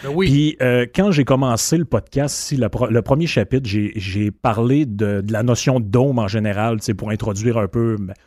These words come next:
Speaker 2: le personnage qu'on, qu'on, qu'on, euh, qu'on chérit ici dans le, dans l'univers de Jeff, dans le, l'univers de Radio Pirate, puis aussi pour essayer de faire réfléchir sur, euh, sur notre condition en général de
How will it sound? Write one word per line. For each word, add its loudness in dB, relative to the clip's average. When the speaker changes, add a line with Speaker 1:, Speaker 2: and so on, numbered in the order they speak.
Speaker 2:
le -8
personnage 2
qu'on, -4
qu'on, -10
qu'on, -10
euh, -14
qu'on 0
chérit 2
ici -2
dans 2
le, -4
dans 2
l'univers 2
de -4
Jeff, 0
dans 0
le, -4
l'univers 2
de 0
Radio 2
Pirate, -2
puis 2
aussi 0
pour 0
essayer 0
de -4
faire 2
réfléchir -2
sur, -4
euh, -8
sur 0
notre 2
condition 2
en 4
général 2
de -6